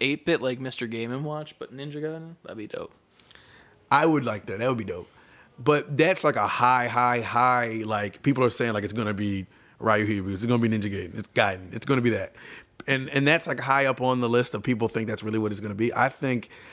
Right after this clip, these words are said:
Speaker 2: I just really, like, you cannot not put Crash in that game. How you have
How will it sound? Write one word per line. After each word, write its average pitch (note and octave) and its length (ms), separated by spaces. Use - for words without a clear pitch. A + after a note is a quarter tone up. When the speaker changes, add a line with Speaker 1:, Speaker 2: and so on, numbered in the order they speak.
Speaker 2:
I F3+ 120
just F#3 240
really, C#3+ 460
like, A#2+ 340
you F#3+ 200
cannot E3+ 760
not A#2+ 540
put C3 160
Crash - 320
in A2 60
that G2+ 160
game. F#2 280
How - 80
you E3 160
have F#3+ 160